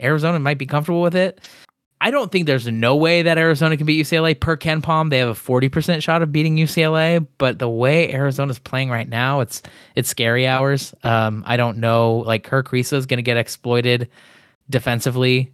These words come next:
Um, can you trust him? Like, he's gotta hit something. Pelle Larsson has to be aggressive. Um,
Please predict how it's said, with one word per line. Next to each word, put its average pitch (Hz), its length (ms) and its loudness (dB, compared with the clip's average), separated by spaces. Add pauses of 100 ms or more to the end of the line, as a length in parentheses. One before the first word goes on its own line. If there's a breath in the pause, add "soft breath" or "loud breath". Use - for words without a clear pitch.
(120)
Um, 113 540 0 (100)
can 127 140 -2
you 110 100 -2
trust 120 320 -4
him? 117 220 -4
Like, 113 180 -4
he's 160 180 -2
gotta 117 200 -4
hit 104 200 -8
something. 104 640 -4 (340 loud breath)
Pelle 151 220 2
Larsson 117 380 0
has 110 200 -2
to 117 60 -10
be 107 140 -2
aggressive. 92 640 -4
Um, 107 380 0